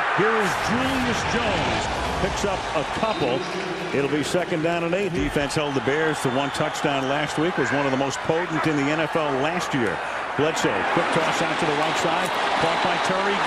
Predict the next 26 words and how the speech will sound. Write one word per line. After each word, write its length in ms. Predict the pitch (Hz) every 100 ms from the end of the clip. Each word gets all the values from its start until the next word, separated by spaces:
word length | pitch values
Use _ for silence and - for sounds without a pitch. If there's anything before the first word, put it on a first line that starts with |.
| 190
Glenn. 320 | 254 240 170 135
Glenn 640 | 147 226 214 165 135 - - - -
escaping 480 | - - 185 170 185
a 100 | 165 156
couple 240 | 202 208
of 180 | 175 143 151
would-be 260 | 196 - 190 160
tackles 500 | - 185 185 233 214 - - - -
and 140 | 147
is 140 | 151 - -
tackled 360 | 202 208 190
at 80 | 165
the 80 | 156 135
thirty-nine-yard 920 | 214 214 202 180 196 190 175 170 214 190
line. 260 | 147 156 160
Sean 320 | 175 180 180
Springs 600 | - 190 202 196 170 135 - - 123
was 180 | 156 131
one 220 | 170 220
guy 200 | 185 165
who 140 | 156 160
almost 480 | 185 226 196 151
got 200 | - 160
him 100 | 147 135
down, 280 | 147 160
but 100 | 143